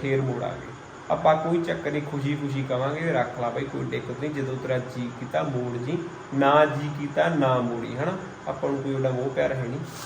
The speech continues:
ਬਸ ਐਂ ਹੁੰਦਾ ਯਾਰ ਵੀ ਥੋੜ੍ਹਾ ਜਿਹਾ ਨਾ ਪਤਾ ਤਾਂ ਲੱਗ ਜਾਏ ਜਾਨਵਰ ਕਿੱਥੇ ਆ। ਬਾਕੀ ਓਕੇ ਹੈ ਜੀ।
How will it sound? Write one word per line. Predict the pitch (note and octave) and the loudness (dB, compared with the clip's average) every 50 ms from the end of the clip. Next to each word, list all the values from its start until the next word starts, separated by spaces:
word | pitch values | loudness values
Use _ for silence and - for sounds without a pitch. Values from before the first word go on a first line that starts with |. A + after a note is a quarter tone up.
| - - | -6 -4
ਬਸ | G3 F#3 G3+ | 2 4 6
ਐਂ | G3 F#3+ F#3+ F#3 F#3 | 6 6 6 6 6
ਹੁੰਦਾ | F3+ F3 E3 D#3+ D3+ | 4 6 6 6 8
ਯਾਰ | D3+ D3+ D3 D3 | 8 8 6 4
ਵੀ | C#3+ D3 D3 C#3+ C#3+ - - - - - - - | 2 0 0 -2 -2 -4 -8 -12 -14 -14 -6 -6
ਥੋੜ੍ਹਾ | D3+ D#3+ D#3+ D#3+ | -2 0 2 4
ਜਿਹਾ | D3+ D3 D#3 | 4 4 4
ਨਾ | D#3+ D#3 D3 D3 - | 2 0 -2 2 2
ਪਤਾ | D3+ D3+ D#3 D#3 | 2 2 4 2
ਤਾਂ | E3 E3 | 2 4
ਲੱਗ | D#3 C#3 C3 | 4 2 2
ਜਾਏ | C3 C3 B2 | 2 -2 0
ਜਾਨਵਰ | B2+ B2 A#2+ A#2+ A#2 | 2 2 0 0 -2
ਕਿੱਥੇ | A#2 - B2 A#2 - - C#3+ C#3 | -4 -6 -8 -8 -8 -6 -6 -6
ਆ। | E3 F#3 - - - - - - - - - - - - - - - - | -6 -6 -8 -12 -14 -16 -16 -16 -16 -16 -16 -16 -16 -16 -16 -14 -8 -2
ਬਾਕੀ | C3 D3 D3 - F#3 | 0 0 2 2 2
ਓਕੇ | F#3 F#3 F3+ - F#3 F#3 F#3+ | 2 2 2 0 0 2 2
ਹੈ | |
ਜੀ। | F#3+ F#3+ F#3 F3 | 2 2 0 -2